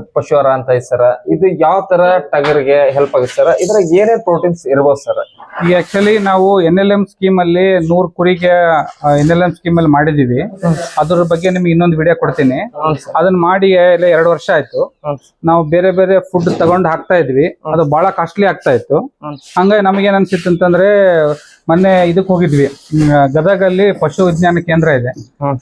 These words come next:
Speaker 2: ಪಶು ವೈದ್ಯಕೀಯ ಕಾಲೇಜ್ ಇದೆ.
Speaker 1: ಹ್ಮ್.
Speaker 2: ಅಲ್ಲಿ ಡಾಕ್ಟರ್ ಒಬ್ರು ಭೇಟಿಯಾಗಿದ್ವಿ.
Speaker 1: ಹ್ಮ್.
Speaker 2: ಅವರು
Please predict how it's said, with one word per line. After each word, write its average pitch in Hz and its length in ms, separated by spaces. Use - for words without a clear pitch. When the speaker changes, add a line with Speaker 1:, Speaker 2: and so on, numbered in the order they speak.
Speaker 2:
ಪಶು 165 320
ವೈದ್ಯಕೀಯ 165 400
ಕಾಲೇಜ್ 156 360
ಇದೆ. 127 160
Speaker 1:
ಹ್ಮ್. 139 520
Speaker 2:
ಅಲ್ಲಿ 175 240
ಡಾಕ್ಟರ್ 165 340
ಒಬ್ರು 185 220
ಭೇಟಿಯಾಗಿದ್ವಿ. 160 580
Speaker 1:
ಹ್ಮ್. 160 420
Speaker 2:
ಅವರು 190 200